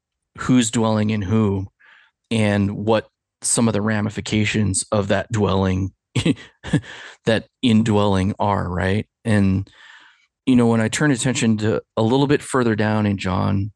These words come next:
First John four, fourteen to sixteen, and it says, "And we have seen and testify that the Father sent his Son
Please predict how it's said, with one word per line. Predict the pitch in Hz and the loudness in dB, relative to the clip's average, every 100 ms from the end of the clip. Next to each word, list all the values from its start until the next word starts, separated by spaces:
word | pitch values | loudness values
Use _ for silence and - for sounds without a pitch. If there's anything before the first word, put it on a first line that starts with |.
| _ | _
First | - 113 - | -4 -2 0
John | 113 107 | 0 -2
four, | - 113 113 107 - - - - - _ _ - _ _ - | 0 0 0 -2 -8 -20 -20 -20 -20 _ _ -20 _ _ -10
fourteen | - 131 113 117 | 0 2 4 2
to | 104 | 2
sixteen, | - 135 - 110 101 95 98 - _ _ | 0 -2 0 2 2 0 -2 -8 _ _
and | 113 104 | -2 0
it | 98 | 0
says, | - 104 | -2 -2
"And | 107 107 | 0 0
we | 110 | 0
have | 107 104 | 0 -2
seen | - 131 123 | 0 2 2
and | 117 | 0
testify | 123 110 107 113 104 107 | -2 -4 -4 -2 0 -2
that | 101 - | -4 -8
the | |
Father | - 107 104 110 | -4 -2 0 -2
sent | - 107 98 | -2 -4 -4
his | 98 | -4
Son | - 98 98 98 | -2 -2 0 -2